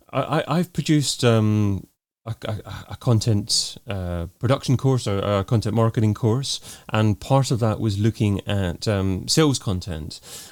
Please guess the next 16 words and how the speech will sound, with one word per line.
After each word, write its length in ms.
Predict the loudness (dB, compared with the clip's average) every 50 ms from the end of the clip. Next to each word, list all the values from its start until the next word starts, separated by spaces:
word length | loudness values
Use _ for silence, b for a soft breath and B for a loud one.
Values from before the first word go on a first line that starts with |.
| B -4
Um, 280 | 0 0 2 2 2 0
and 120 | 2 2
I 80 | 2 4
was 160 | 4 2 2
looking 180 | 0 0 2 2
at 80 | 2
a 60 | 0
formula 580 | -2 -2 -2 0 2 4 4 2 2 2 0 0
for 220 | 0 0 -2 -2
creating 640 | -2 -2 -4 -2 -2 -2 -2 -4 -4 -4 -4 -4 -8 -10
sales 320 | -6 -2 -2 0 0 -2 -4
content. 460 | -6 -8 -6 -6 -6 -8 -8 -8 -6
And 80 | -4 -2
I 60 | 0
really 300 | 0 0 2 0 0 0
like, 400 | 2 2 2 0 0 -2 -8